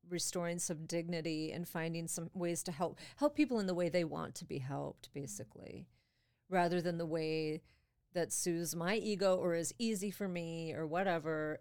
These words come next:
And I think that becomes, and that's why mutual aid workers, like, people who really do this work, are, like, amazing people to me. They're, like, really incredible, because those are the questions that they're asking. And when they're helping someone, it's, it is all about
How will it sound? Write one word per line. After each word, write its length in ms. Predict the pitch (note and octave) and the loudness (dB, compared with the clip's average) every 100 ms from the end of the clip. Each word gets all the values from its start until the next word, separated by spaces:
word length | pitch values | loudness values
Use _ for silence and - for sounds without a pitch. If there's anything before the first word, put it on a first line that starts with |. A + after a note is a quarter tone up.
| - | -4
And 140 | E3+ | -2
I 140 | E3 G3+ | 0 0
think 240 | G#3+ E3 | 0 0
that 320 | F3 E3 - - - | 0 0 -2 -8 -12
becomes, 640 | F3 - E3+ D#3 D3+ D3 | -10 -6 -4 -4 -6 -4
and 120 | - G3 | -2 0
that's 140 | G#3+ | 2
why 80 | A3 | 2
mutual 420 | F#3+ G3 - G#3 | 2 0 2 2
aid 220 | D3+ E3+ | 2 0
workers, 400 | D#3+ E3 E3+ D#3+ | -2 -2 0 -2
like, 140 | D#3+ - | -2 -2
people 260 | G3+ G3+ | -2 0
who 100 | F3+ | 0
really 340 | D#3+ D#3+ D#3 D#3+ | 0 0 0 -2
do 240 | D#3 D#3 | -4 -4
this 320 | D3 D#3 - | -4 -6 -4
work, 420 | D3 D3+ D3+ - - | -4 -2 -4 -6 -8
are, 400 | D#3+ D#3 D#3 - - | -4 -2 -2 -4 -4
like, 260 | E3+ E3 - | -4 -4 -6
amazing 800 | E3+ E3 D#3 D3+ D3 D3 D3 D3+ | -4 -2 -2 -2 -2 -4 -6 -8
people 320 | C#3+ C#3+ G#2 - | -8 -10 -10 -10
to 140 | A#2+ | -10
me. 280 | F#2+ F#2+ F#3 _ _ _ _ - | -10 -10 -12 _ _ _ _ -4
They're, 160 | F3+ E3+ | 0 0
like, 160 | D#3+ | -2
really 400 | E3 D#3+ E3 D3+ | -6 -4 -2 -2
incredible, 640 | D3+ D3 - - - - F#3+ | -6 -8 -8 -8 -10 -10 -6
because 200 | A3 B3+ | -2 0
those 180 | C#4 A#3 | 0 0
are 60 | |
the 80 | G3+ | -4
questions 440 | - F3+ - E3+ D#3+ | 0 0 0 -4 -4
that 120 | D3 | -4
they're 100 | D3+ | -4
asking. 600 | - - - - E2 F3+ - _ _ G#3+ G3+ G#3+ _ _ _ _ - | -4 -6 -8 -8 -12 -12 -16 _ _ -20 -20 -20 _ _ _ _ -6
And 220 | E3 D#3+ | -4 -2
when 120 | D#3+ | -2
they're 140 | D#3 D#3+ | -2 -2
helping 400 | E3 D#3+ D#3+ D#3+ | -2 -2 -4 -4
someone, 400 | - D3+ D3+ D3+ | -4 -4 -4 -6
it's, 360 | C#3+ - - - | -4 -4 -4 -4
it 160 | E3+ - | -4 0
is 260 | F3+ E3 - | 0 0 0
all 240 | E3+ D#3+ | 0 2
about 460 | D#3 D3+ D3 D3 | 0 0 0 -2